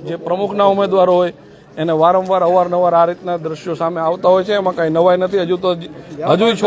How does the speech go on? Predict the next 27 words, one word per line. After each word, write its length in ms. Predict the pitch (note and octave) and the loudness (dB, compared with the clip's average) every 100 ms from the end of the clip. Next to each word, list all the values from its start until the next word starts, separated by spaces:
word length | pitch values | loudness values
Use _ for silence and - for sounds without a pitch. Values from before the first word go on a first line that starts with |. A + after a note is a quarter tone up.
| A3 | 2
નંબર 280 | G#3+ G#3+ G#3 | 2 0 0
વોર્ડ 220 | G3 G#3 | 2 2
ખુલવાના 520 | F#3 G3+ A3+ A3 G3 D3+ | 0 0 2 2 2 -4
છે. 420 | C#3+ - - - - - - - - | -8 -10 -16 -20 -20 -20 -20 -20 -8
હજુ 200 | E3 G#3 | -2 0
ચોંકાવનારું 600 | G3 G3+ G3+ G#3 G3+ G3 | 2 2 2 2 2 2
પરિણામ 340 | F#3+ F#3+ F#3 F3+ | 2 0 0 2
આવી 180 | F#3+ G3 | 2 2
શકે, 260 | F#3+ F3 | -2 -6
ક્યાંક 220 | D3+ E3+ - | -6 -6 -6
ને 80 | F#3 | -6
ક્યાંક 240 | F3+ F3+ F3 | -6 -6 -6
પેન-, 280 | F3 G3+ | -6 -2
પેનલ 200 | F#3+ F3+ | 0 2
ટુ 140 | F3+ F3 | 2 0
પેનલ 260 | F3+ F3+ | 2 2
ન 220 | E3 F3+ G#3+ | 4 2 2
પણ 180 | A3 | 0
જીતી 260 | F3 F3+ F3 | -4 -4 -4
શકાય, 380 | D#3+ D#3 F3 F#3 - - - - | -4 -2 -2 -4 -8 -18 -16 -2
પરંતુ 360 | F#3 G#3+ G#3 F#3 | 2 2 2 -4
ક્રોસ 340 | F3 G3+ F#3+ | 2 2 2
વોટિંગનો 420 | F#3+ G3+ G3 F#3+ | -2 -4 -6 -4
જમાનો 380 | D#3+ F3 F#3 F#3+ | -4 -2 -4 -4
છે. 140 | G3 F3 | -6 -4
સર્વ-, 420 | E3 F3 F3+ D#3 | -2 -2 -2 -4
સમયાંતરે 680 | D#3+ F3+ F#3 F#3+ F#3+ F#3 | -2 0 0 0 0 2